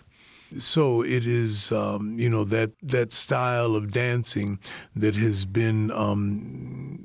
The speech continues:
a mainstay of all the productions. I enjoy that, um, the most. And then sometimes, some seasons, um, we'll find an exceptionally talented, uh, young performer,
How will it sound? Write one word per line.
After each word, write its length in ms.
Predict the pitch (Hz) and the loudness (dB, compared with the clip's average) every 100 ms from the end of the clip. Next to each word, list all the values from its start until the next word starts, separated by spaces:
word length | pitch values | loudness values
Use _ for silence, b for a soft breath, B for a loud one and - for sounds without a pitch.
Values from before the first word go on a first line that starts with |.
| 113 | -4
a 60 | |
mainstay 880 | 110 123 135 127 123 - - 101 101 B B - | 0 2 2 4 2 2 2 2 0 B B -4
of 160 | 101 | 0
all 180 | 110 110 | 2 2
the 80 | 101 | 0
productions. 540 | 107 107 104 - 95 | 0 0 0 -2 -2
I 180 | 117 147 | 0 2
enjoy 440 | 151 123 135 123 | 2 4 4 4
that, 320 | 107 117 107 104 B B B - | 2 2 0 -4 B B B -2
um, 260 | 110 107 | 0 2
the 100 | 107 | 2
most. 400 | 117 117 95 - - | 4 4 2 -2 0
And 260 | 139 135 | 2 4
then 260 | 180 190 180 | 4 4 4
sometimes, 880 | - 185 175 165 143 139 131 123 - B B B _ - | 2 4 4 4 2 4 2 -2 -6 B B B _ -6
some 320 | - 185 185 | 0 4 4
seasons, 760 | - 170 143 110 117 120 - B B B - | 4 4 4 4 2 2 -2 B B B -6
um, 520 | 117 113 110 110 131 | -2 0 0 -2 -2
we'll 480 | 123 123 120 117 107 - - _ _ - | 2 4 4 2 -4 -12 -20 _ _ -20
find 560 | - - 139 135 135 | -6 0 2 2 4
an 160 | 123 117 | 2 2
exceptionally 1040 | 104 - - 165 160 - 139 127 120 120 | 0 -2 2 2 2 2 4 4 4 2
talented, 960 | 117 - 151 147 151 120 101 113 101 92 B B B B - | 0 -2 2 4 4 2 2 0 0 -4 B B B B -10
uh, 220 | 110 104 | -6 -4
young 340 | 104 113 127 120 | -2 0 2 0
performer, 800 | - 104 - 147 143 110 104 | 0 -4 0 2 4 2 -2